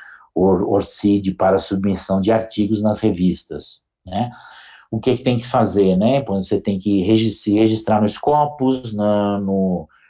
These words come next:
no Research I D e Work I D, né? Adicionar, por exemplo, é, a sua trajetória, o vínculo, o financiamento, exportar algumas obras, né? Ou importar obras, né?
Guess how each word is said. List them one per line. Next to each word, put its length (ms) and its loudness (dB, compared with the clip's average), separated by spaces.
no 220 -2
Research 720 0
I 400 4
D 140 -4
e 420 4
Work 320 2
I 140 0
D, 320 -2
né? 160 0
Adicionar, 720 0
por 80 -2
exemplo, 460 0
é, 500 0
a 20 -14
sua 260 -8
trajetória, 880 2
o 60 2
vínculo, 680 -2
o 40 -4
financiamento, 1120 0
exportar 480 0
algumas 460 2
obras, 680 2
né? 120 0
Ou 240 4
importar 680 0
obras, 720 0
né? 220 -12